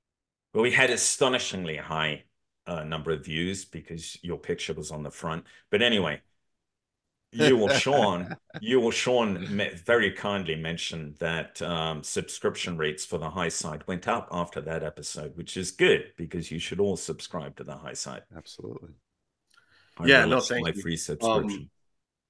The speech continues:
Speaker 3: yeah, and my, my, when I finish writing this story about Havana, it'll be on, on the high
Speaker 1: Mm.
Speaker 3: side. Um, and there's a, a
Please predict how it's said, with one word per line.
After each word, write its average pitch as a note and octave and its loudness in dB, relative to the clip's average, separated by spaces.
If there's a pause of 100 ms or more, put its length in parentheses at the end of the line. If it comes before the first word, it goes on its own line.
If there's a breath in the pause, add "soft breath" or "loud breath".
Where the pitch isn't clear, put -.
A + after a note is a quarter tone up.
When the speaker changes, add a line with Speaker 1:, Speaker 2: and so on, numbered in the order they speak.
Speaker 3:
yeah, C#3+ 10
and A#2+ 4
my, B2 2
my, A#2+ 2
when B2 2
I A2+ 4
finish B2 -4
writing A#2+ -2
this A2 -4
story A2 -2
about G#2 -2
Havana, G2+ -6
it'll G2+ -6
be F#2+ -6
on, F#2 -4
on F#2+ -6
the F2+ -8
high F2 -6
Speaker 1:
Mm. E2+ -4
Speaker 3:
side. F#2 -4 (220)
Um, F#2 -8
and F#2+ -6
there's F2+ -10 (140)
a, - -16
a G2+ -2